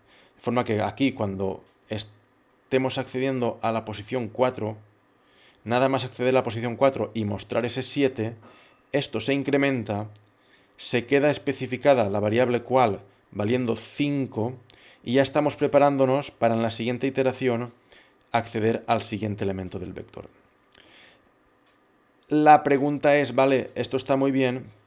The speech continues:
pero aquí accedemos a la variable cual y hay que la primera vez, la primera vez tenerlo controlado.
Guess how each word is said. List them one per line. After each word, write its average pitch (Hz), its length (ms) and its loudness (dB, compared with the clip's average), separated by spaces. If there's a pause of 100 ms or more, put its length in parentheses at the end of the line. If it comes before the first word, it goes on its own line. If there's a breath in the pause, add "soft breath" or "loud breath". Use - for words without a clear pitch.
(200)
pero 131 340 4
aquí 120 260 -2
accedemos 120 500 -4
a - 20 -4
la 113 80 2
variable 117 340 0
cual 107 380 -2
y 110 120 -4
hay 110 80 -2
que 117 180 -2
la 104 240 -4
primera 110 460 0
vez, 101 340 -6
la 113 260 -2
primera 104 340 -4
vez 98 240 -8
tenerlo 104 520 -4
controlado. 104 720 -6